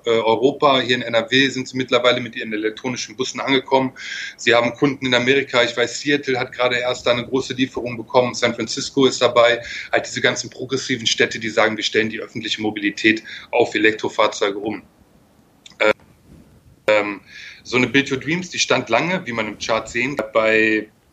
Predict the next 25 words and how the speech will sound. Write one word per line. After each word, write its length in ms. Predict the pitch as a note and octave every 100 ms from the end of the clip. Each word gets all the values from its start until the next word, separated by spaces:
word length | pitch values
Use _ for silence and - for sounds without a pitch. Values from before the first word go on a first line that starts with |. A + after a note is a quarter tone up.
| -
Pi 140 | C#3
mal 180 | C3 A#2+
Daumen 240 | A2+ A2+
fünf 340 | A2+ D3 C#3+ -
bis 160 | B2+
sechs 260 | B2 A#2+ -
Euro. 360 | A#2 C#3+ D3 C3
Ich 140 | -
weiß 220 | A#2+ B2
noch, 100 | B2
da 120 | -
gab's 300 | A2 A2 -
einen, 220 | A#2+ A2+ A2
gab's 260 | G#2+ -
einen 260 | A2+ A2 G#2
kleinen 580 | - A#2 A2+ A2 G#2+ G#2
Ver-, 260 | B2 A#2+
Abverkauf 540 | B2 - C#3 C3+ B2+ B2+
mal 200 | B2 A#2+
auf 200 | C#3 -
vier 180 | C3+
Euro 140 | A#2 A2
fünfzig 480 | - C#3 - - C#3+
oder 200 | C3 C#3
ähnliches. 480 | C#3+ C3 D3 C#3+